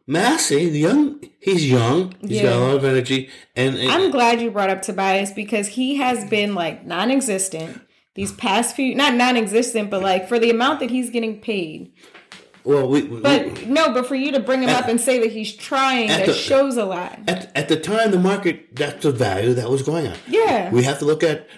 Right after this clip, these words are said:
Speaker 1: we have to look at the sport as a business.
Speaker 2: Right.
Speaker 1: And at that time, this is four years ago that he, he signed this big contract.
Speaker 2: No, exactly. And
Speaker 1: And
Speaker 2: that's, but I'm saying,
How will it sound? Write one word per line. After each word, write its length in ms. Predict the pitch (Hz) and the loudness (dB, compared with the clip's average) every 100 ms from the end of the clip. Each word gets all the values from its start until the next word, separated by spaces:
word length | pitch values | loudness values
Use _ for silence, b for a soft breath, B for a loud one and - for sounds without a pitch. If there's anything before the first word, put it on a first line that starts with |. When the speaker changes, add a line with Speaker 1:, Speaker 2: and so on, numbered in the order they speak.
| B | B
Speaker 1:
we 140 | 127 | 2
have 140 | 131 | 2
to 60 | 143 | 0
look 200 | 156 185 | 0 0
at 120 | 185 | -2
the 40 | 175 | -2
sport 320 | - - 165 | -4 0 2
as 120 | 156 | 2
a 60 | 147 | 0
business. 520 | 165 180 123 - - | 0 0 -2 -8 -12
Speaker 2:
Right. 520 | - 214 220 220 160 - | -14 -6 -2 0 -2 -4
Speaker 1:
And 80 | 123 | -2
at 140 | 120 | 0
that 240 | 131 143 | 0 -2
time, 320 | - 180 160 135 B | -4 -4 -4 -6 B
this 200 | - 330 | -2 0
is 80 | 277 | 0
four 180 | 233 208 | 4 4
years 300 | 196 269 254 | 4 2 0
ago 140 | 151 123 | 2 2
that 140 | 113 | 2
he, 100 | 104 - - | -2 -8 -8
he 100 | 120 | -6
signed 280 | - 120 107 | -4 -4 -4
this 120 | 104 | -8
big 200 | - 113 | -6 -6
contract. 320 | - 160 156 | -4 -8 -4
Speaker 2:
No, 160 | 349 427 | -2 0
exactly. 540 | 392 440 427 330 226 | 0 0 -2 -2 -4
And 80 | - - - | -6 -8 0
Speaker 1:
And 140 | - | 2
Speaker 2:
that's, 220 | 370 370 | 2 0
but 280 | 320 254 285 | -4 -2 0
I'm 140 | 269 277 | 2 0
saying, 520 | 330 294 269 233 | 0 -2 -2 -2